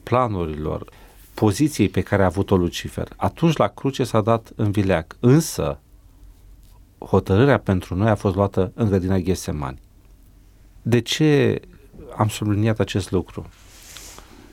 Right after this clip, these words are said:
Cineva ar putea să gândească și m-am, mi-am pus întrebarea,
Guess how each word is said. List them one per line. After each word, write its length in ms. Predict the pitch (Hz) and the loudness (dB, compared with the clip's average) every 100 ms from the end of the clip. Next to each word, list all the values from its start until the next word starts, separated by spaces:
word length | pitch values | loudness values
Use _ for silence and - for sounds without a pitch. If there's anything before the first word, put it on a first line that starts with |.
| - | -12
Cineva 380 | - 117 113 147 | -2 2 4 4
ar 120 | 156 - - - | 0 -6 -16 -4
putea 240 | 117 131 | 0 2
să 140 | - | 2
gândească 500 | 92 98 95 107 - | 0 0 2 2 0
și 200 | 90 - | -6 -2
m-am, 120 | 113 113 | 0 2
mi-am 240 | 120 127 | 0 -2
pus 140 | - | -2
întrebarea, 560 | 135 113 87 80 80 - | -2 0 0 0 -2 -4